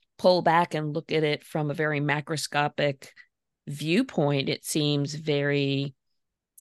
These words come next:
distinct and individual and separate, but the reality is it's really not.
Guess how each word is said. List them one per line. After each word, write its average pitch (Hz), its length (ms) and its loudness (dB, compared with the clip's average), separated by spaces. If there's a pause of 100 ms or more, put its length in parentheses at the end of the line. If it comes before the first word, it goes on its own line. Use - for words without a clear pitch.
(160)
distinct 170 600 0
and 147 140 0
individual 147 760 -2
and 123 140 -4
separate, - 640 0
but 160 120 0
the 156 80 -2
reality 156 680 0
is 135 220 -2
it's - 180 -8
really 156 320 -2
not. 151 540 0